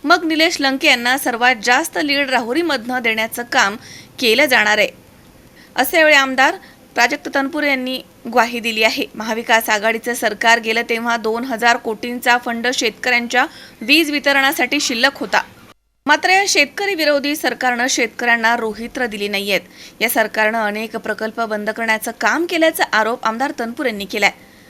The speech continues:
तर यावेळी व्यासपीठावरती माजी खासदार प्रसाद तनपुरे, माजी मंत्री आमदार प्राजक्त तनपुरे,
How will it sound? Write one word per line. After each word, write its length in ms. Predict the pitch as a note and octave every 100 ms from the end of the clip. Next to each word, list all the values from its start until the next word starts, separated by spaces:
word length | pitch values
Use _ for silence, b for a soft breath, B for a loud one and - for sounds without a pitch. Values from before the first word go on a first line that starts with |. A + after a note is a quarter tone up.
| B B B
तर 180 | - A3+
यावेळी 460 | A#3 A#3+ A3 A#3 C#4
व्यासपीठावरती 760 | A#3 G#3+ C4 B3+ B3 A#3+ A#3
माजी 380 | C#4 B3+ A3+ C#4 E4+
खासदार 340 | F4 C#4 C#4
प्रसाद 340 | C#4 B3 A#3+ A#3+
तनपुरे, 360 | A#3 A#3 A#3+ B3
माजी 320 | A#3+ A3 A#3+
मंत्री 420 | B3+ A#3 A#3 C#4 D#4+ B B -
आमदार 360 | A#3 A3+ A#3+
प्राजक्त 380 | C4 A3+ A#3 A#3 A3+
तनपुरे, 480 | A#3 A3 A3+ A#3+